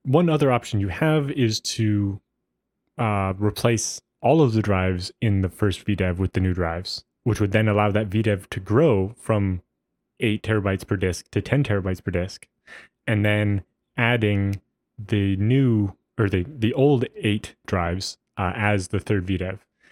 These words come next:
The only advantage to this would be that now V dev one will have a bit more free space, and, you know, V dev three, when you add V dev three, it's going to be completely empty, right? So you're gonna have your original V devs that are mostly full, and then this empty V dev, and you're not gonna get as even performance.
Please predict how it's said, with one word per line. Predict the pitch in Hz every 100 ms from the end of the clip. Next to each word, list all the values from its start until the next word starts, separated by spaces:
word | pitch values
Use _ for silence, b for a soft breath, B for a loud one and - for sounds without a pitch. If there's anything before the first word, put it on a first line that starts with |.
| b _ -
The | 107
only | 110 107
advantage | 95 117 120 113 -
to |
this | 131 143 -
would | 110
be | 113
that | 104 98 - _
now | 107 107 110 107 - b -
V | 120
dev | 117 95
one | 113 113
will | 104
have | 90
a | 101
bit | 107 120
more | 107 92
free | - 95
space, | - 107 90 - - _ _ _ _ _ -
and, | 101 92
you |
know, | 90
V | 85 104
dev | 95
three, | - 135 117 101
when | 123
you | 123
add | 143 151 127
V | 131
dev | 110
three, | - 139 101
it's | -
going | 113
to | 104
be | 101
completely | 101 120 117 104
empty, | 104 - - - _ _ _ _ _
right? | 98 104 -
So | - 104
you're | 98
gonna | 101 95
have | 107 95 101 _ _ _
your | 110 101 98 - 120
original | 131 143 131
V | 117
devs | 113 110 98
that | 101
are |
mostly | 95 110 -
full, | 92 - 139 131 - _ -
and | 104
then | 104
this | 95
empty | 139 110 104
V | 95
dev, | 90 92 -
and | - 104
you're | 98
not | 98 117 110
gonna | 110 101
get | 98
as | 92 101
even | 95
performance. | 90 95 143 104 87 -